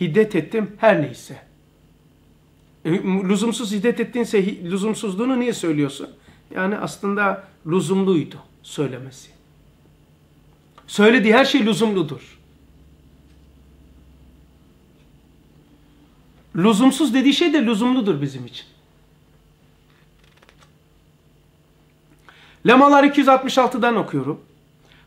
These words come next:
Vaktimi lüzumsuz sohbetlerle ve tasannu ve hot vuruşu-, hot vuruşluk ile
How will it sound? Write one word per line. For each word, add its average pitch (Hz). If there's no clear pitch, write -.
Vaktimi 240
lüzumsuz 254
sohbetlerle 220
ve 190
tasannu 226
ve 226
hot 226
vuruşu-, 226
hot 220
vuruşluk 220
ile 196